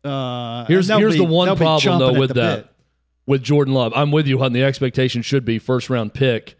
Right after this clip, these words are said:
Speaker 2: He should be a productive quarterback for the Packers in this game against a bad defense.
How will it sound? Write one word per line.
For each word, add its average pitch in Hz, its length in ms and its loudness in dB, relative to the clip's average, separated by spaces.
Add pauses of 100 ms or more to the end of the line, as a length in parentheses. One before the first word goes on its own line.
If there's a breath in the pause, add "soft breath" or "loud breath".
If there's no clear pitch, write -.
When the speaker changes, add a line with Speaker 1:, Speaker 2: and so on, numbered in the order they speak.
(360)
Speaker 2:
He 131 140 -2
should 127 320 -2
be 120 340 -2
a 113 220 -2
productive 127 720 -4
quarterback 110 520 -2
for - 100 -12
the 104 60 -8
Packers 120 540 -4
in 120 80 -2
this 127 160 -2
game 131 240 0
against 123 240 -4
a 113 60 -4
bad 120 300 -2
defense. 135 600 -4